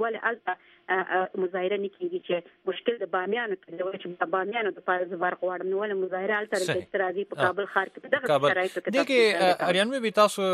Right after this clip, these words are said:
Speaker 2: چې کومې اشارې وکړلې، دغه ریپورټونه او مطبوعاتي ریپورټونه موږ هم لوستي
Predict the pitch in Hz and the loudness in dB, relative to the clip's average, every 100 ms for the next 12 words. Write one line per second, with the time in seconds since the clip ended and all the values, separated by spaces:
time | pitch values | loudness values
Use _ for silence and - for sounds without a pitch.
0 | 175 156 - 180 180 165 151 165 180 180 | 2 -2 -4 -2 -2 2 2 4 4 2
1 | 160 156 156 151 139 - 127 165 160 147 | 2 4 6 6 4 -2 -6 -2 2 4
2 | 139 131 - 123 120 117 113 120 127 117 | 4 2 0 2 2 2 0 -2 -4 -4
3 | 110 123 - 147 135 123 117 131 131 135 | 0 0 0 -6 -6 -8 -8 -6 -4 -4
4 | 127 123 151 139 127 - | -2 -2 -2 -4 -6 -8